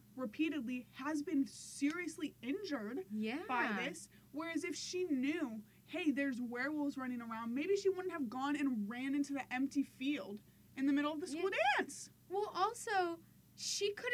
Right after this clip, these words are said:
Speaker 2: have been paralyzed and not understood why.
Speaker 1: Yeah. Oh
Speaker 2: And
Speaker 1: my
Speaker 2: that's,
Speaker 1: goodness.
Speaker 2: that would have been terrifying.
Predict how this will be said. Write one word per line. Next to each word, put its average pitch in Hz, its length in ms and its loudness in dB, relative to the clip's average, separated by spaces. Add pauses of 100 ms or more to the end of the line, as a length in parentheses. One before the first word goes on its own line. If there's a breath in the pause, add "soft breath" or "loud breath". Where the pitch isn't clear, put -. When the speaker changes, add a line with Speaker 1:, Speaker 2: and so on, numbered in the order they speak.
Speaker 2:
have - 160 -8
been 339 360 2
paralyzed 208 1160 -2 (220)
and 262 300 4
not 240 300 2
understood 233 680 -2
why. 185 500 0 (200)
Speaker 1:
Yeah. 262 160 -4 (200)
Oh 294 180 0
Speaker 2:
And 294 140 6
Speaker 1:
my 294 80 -2 (120)
Speaker 2:
that's, 277 360 4
Speaker 1:
goodness. 202 220 -8
Speaker 2:
that 294 180 4
would 370 80 2
have 370 80 -2
been 320 180 2
terrifying. 226 1080 -2